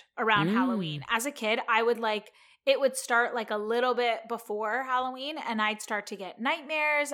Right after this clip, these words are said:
Speaker 1: I would start to get, I would just be terrified of everything.
Speaker 2: Right.
Speaker 1: And it was always around Halloween, and then it would end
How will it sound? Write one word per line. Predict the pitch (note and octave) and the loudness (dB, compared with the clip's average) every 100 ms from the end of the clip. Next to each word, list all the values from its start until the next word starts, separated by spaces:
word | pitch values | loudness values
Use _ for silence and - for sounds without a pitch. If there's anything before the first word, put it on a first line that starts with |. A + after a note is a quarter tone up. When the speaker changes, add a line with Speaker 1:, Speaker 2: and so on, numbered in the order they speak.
| - | 0
Speaker 1:
I | G#3 | 0
would | G3 F#3+ | -2 -8
start | - G3+ - | -6 -6 -6
to | G#3 | -8
get, | G3+ G3 - _ _ | -6 -6 -10 _ _
I | A#3+ A3+ | 0 2
would | A3+ | 2
just | A#3 A3+ - - _ _ | 0 -2 -4 -12 _ _
be | - B3 | -6 -6
terrified | - A3 A3 A#3 A3+ A3 | -2 -2 2 2 2 0
of | - - | -6 -12
everything. | F#3 F#3+ A#3+ A#3 D#4+ F#4+ A4 _ _ - | -10 -6 -8 -8 -10 -10 -18 _ _ -6
Speaker 2:
Right. | C#3 C3+ C3 B3+ | -2 -2 -2 0
Speaker 1:
And | B3+ | 2
it | A#3+ | 2
was | A#3+ - - | 0 -2 -2
always | A3+ A#3 C4+ | 0 -2 -2
around | C#4 C4+ | -2 -2
Halloween, | B3 A#3+ A3+ A3 A#3+ | 0 0 -2 -4 -6
and | A3 | -6
then | G#3+ | -6
it | G#3 | -8
would | G3+ - | -10 -12
end | G#3 A3 | -12 -10